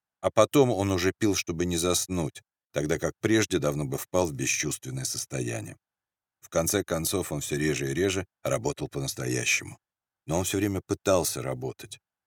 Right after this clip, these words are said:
Каждый день он пытался, однако у него ничего не получалось. Он винил Париж, город, лучше которого для писателей нет, и он верил, что есть место на земле, где ему, Зелле, удастся начать жизнь заново.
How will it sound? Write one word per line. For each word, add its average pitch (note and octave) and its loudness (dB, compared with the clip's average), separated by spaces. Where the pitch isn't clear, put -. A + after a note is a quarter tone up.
Каждый D#2+ 0
день C#2+ -2
он C2 -8
пытался, - -2
однако D2 -4
у - -4
него C2 -6
ничего C2 -4
не D2 -4
получалось. - -8
Он G#2 2
винил G2 2
Париж, D#2+ 4
город, E2 0
лучше - -6
которого E2 -2
для C#2 -6
писателей D#2 -4
нет, D#2+ -4
и E2 2
он G2 4
верил, G2 4
что - -4
есть F#2 0
место F2+ -4
на D#2+ -4
земле, D#2+ 0
где E2 -2
ему, F2+ 0
Зелле, F2 2
удастся D#2+ 0
начать C2 -6
жизнь B1+ -8
заново. A#1 -8